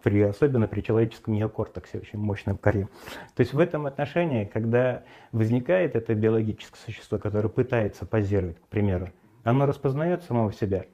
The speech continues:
и сразу же сбрасывает свои импульсы, потому что позировать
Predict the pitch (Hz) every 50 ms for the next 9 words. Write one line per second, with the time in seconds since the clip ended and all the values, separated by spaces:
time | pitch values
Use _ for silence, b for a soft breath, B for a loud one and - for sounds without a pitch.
0 | _ _ 127 117 - 175 185 160 147 135 135 123 117 - - _ _ _ _ _
1 | - 120 117 107 127 139 131 - - - 101 98 95 95 - - - - 113 131
2 | - 120 113 98 - 95 90 - - 92 87 - 135 - 127 135 160 180 180 -
3 | - 110 92 B B B B B B _ - 127 123 110 117 143 170 170 147 117
4 | 98 92 92